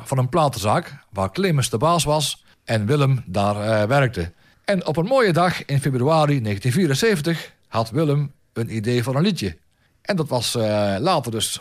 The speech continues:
omgetoverd, omgevormd en gedaan tot, eh, Zak is lekker door. Gelukkig was, eh, was Clemens ook, eh, enthousiast. En toen zijn ze als duo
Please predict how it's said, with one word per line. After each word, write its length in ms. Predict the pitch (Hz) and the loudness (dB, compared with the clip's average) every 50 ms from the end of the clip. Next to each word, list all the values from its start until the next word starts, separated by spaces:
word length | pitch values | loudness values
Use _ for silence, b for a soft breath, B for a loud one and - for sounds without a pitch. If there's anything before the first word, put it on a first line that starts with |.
| - - | -12 -6
omgetoverd, 920 | - 202 190 139 113 120 117 - - 202 170 147 120 120 113 - - - _ - | -4 -2 -2 0 -2 -4 -6 -4 -2 0 0 2 0 0 -4 -6 -8 -16 _ -6
omgevormd 720 | 180 185 160 120 127 117 98 101 151 160 139 127 120 117 | -4 -2 0 0 0 0 0 0 0 2 2 0 -2 -4
en 180 | - 123 120 | -4 -4 -4
gedaan 520 | 110 120 117 120 117 113 110 104 107 104 - - | -2 -2 0 0 0 0 0 -4 -8 -10 -12 -6
tot, 260 | - 110 98 - - | -6 -6 -6 -4 -6
eh, 500 | 110 104 101 104 101 101 101 101 101 98 87 80 | -4 -2 -2 0 0 0 2 2 0 0 -2 -2
Zak 280 | - - 160 175 165 | -2 -2 -2 -2 -2
is 140 | - 120 117 | -4 -8 -4
lekker 240 | - 135 123 - 127 | -4 -4 -2 -2 0
door. 320 | 143 190 170 123 95 - - b b b b b b b b | 0 0 0 0 -2 -6 -10 b b b b b b b b
Gelukkig 400 | - - 170 175 180 151 139 - | -8 -2 0 0 0 -2 -4 -4
was, 260 | 131 127 120 - - | -4 -4 -2 -2 -2
eh, 400 | 131 120 113 110 110 110 107 107 107 98 B B B _ _ _ | -2 0 0 0 0 0 0 0 -2 -4 B B B _ _ _
was 220 | - 117 117 - | -8 -6 -6 -6
Clemens 400 | - - 226 180 143 131 117 - | -2 -2 0 0 0 0 -2 -2
ook, 240 | - 190 160 135 - | 0 0 -2 -2 -2
eh, 240 | 143 131 123 120 120 | -2 -2 0 0 0
enthousiast. 720 | 120 120 - 135 127 - 120 104 139 127 113 110 - - - _ | 0 0 -2 -2 -4 -4 -2 0 0 0 0 0 -4 -12 -16 _
En 100 | - 196 | -10 -4
toen 100 | 175 156 | -2 0
zijn 160 | 165 156 139 | 0 2 2
ze 60 | 123 | 0
als 180 | 123 113 107 101 | 0 0 -2 0
duo 540 | 117 160 190 165 143 127 120 110 - - | 0 2 2 4 4 2 2 0 -2 -6